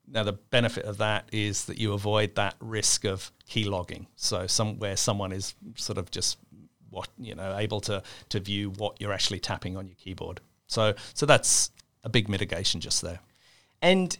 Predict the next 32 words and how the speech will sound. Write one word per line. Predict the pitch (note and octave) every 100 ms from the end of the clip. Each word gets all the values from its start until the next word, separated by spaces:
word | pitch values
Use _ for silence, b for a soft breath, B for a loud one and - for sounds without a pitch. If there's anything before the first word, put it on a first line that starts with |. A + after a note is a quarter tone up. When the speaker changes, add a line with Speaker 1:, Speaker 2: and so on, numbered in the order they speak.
| _
Speaker 2:
um, | D#3+ D#3 D#3 D3 - _ _ _ _ _ - -
so | - F3+
what | A3
actually | - - - D#3+
happened | D#3 D3+
with | C#3 -
Optus | C3 - A2 G#2+
then? | - - - -
It, | D#3 -
it, | F3 - - -
it's | -
a | -
bit | A4
unfair, | D3 A#2 C3+ C#3+ A#2+
isn't | B2+
it, | A2+ -
that | -
Optus | - - B2+ -
gets | A#2+ -
all | B2
this | A2
slack? | - B2 G#2+ B2
Like, |
everyone's | A#2+ B2 A#2
like, | A2+
"Oh, | A2 A2
Optus | - B2 A#2
is | G#2
so | A#2+ A2
insecure." | G#2 - - A#2
But | G2+ -
I, | B2+